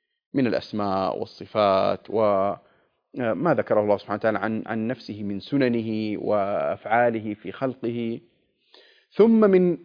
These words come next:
موجبات محبة الله سبحانه وتعالى النظر إلى النعم الخاصة والعامة،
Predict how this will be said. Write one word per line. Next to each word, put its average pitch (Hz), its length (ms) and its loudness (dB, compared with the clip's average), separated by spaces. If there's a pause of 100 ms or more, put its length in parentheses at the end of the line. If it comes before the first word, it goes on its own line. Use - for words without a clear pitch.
(120)
موجبات 156 600 4
محبة 160 380 -2
الله 160 260 4
سبحانه 151 340 -4
وتعالى 147 640 2
النظر 139 640 0
إلى 127 220 -2
النعم 120 580 -2
الخاصة 120 720 -2
والعامة، 98 680 0